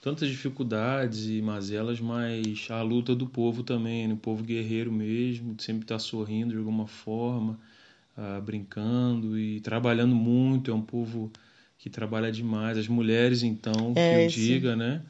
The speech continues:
Speaker 2: esse foi um dos choques também, né, amor?
Speaker 1: Sim.
Speaker 2: Ver o, a forma na qual as mulheres literalmente pegam no pesado
Speaker 1: É
Speaker 2: e
Speaker 1: verdade.
Speaker 2: muitas vezes não são tão valorizadas, não são valorizadas,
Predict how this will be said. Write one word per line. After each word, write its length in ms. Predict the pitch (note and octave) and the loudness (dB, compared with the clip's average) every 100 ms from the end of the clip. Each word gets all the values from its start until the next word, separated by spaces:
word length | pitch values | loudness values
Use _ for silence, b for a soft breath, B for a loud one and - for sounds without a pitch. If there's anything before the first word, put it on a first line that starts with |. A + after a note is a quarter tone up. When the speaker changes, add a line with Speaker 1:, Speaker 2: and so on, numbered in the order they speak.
| - | -2
Speaker 2:
esse 200 | E3 E3+ | 2 2
foi 140 | - G3 | 4 6
um 80 | G3 | 6
dos 140 | A3 | 6
choques 400 | - G#3+ G3 - | 8 8 6 2
também, 360 | G#3 G3 F3 E3+ | 2 4 6 4
né, 120 | E3 | 4
amor? 300 | D#3+ D#3 D3 | 2 2 0
Speaker 1:
Sim. 40 | C#3+ | 0
Speaker 2:
Ver 160 | D3+ | 2
o, 140 | D3+ C#3 | 2 2
a 80 | D3+ | 2
forma 380 | - D3+ D3+ D#3 | 4 2 4 2
na 80 | |
qual 200 | D#3 D#3 | 2 2
as 100 | D#3 | 2
mulheres 500 | D3+ D3+ D3+ A3 - - B B B B | 2 4 4 2 -2 -4 B B B B
literalmente 680 | E3 F3 G3+ F#3+ E3+ E3+ - | -2 8 10 10 6 2 2
pegam 380 | - E3+ E3+ | 6 8 6
no 80 | F3 | 2
pesado 960 | E3 E3+ D#3+ C#3+ D#3 E3+ F#3 F#3 E3 D#3+ | 2 2 4 4 6 8 8 6 4 2
Speaker 1:
É 40 | |
Speaker 2:
e 20 | |
Speaker 1:
verdade. 200 | D#3 D#3 | 2 4
Speaker 2:
muitas 380 | D#3+ E3 D#3+ E3 | 6 4 6 4
vezes 240 | D#3 D#3+ E3 | 6 4 6
não 180 | E3+ | 4
são 240 | E3+ F3 E3 | 4 2 2
tão 220 | D#3+ E3 | 4 6
valorizadas, 960 | E3 D#3+ D#3+ D3+ C#3 D3 D#3+ F3 E3+ D#3+ | 8 8 8 6 0 2 2 2 0 2
não 160 | B3+ | 0
são 260 | C#4+ - D#3+ | 2 2 2
valorizadas, 960 | D#3 D3 D3+ C#3+ D#3 D#3+ F3 F3+ - | 2 2 2 0 0 2 2 -2 -4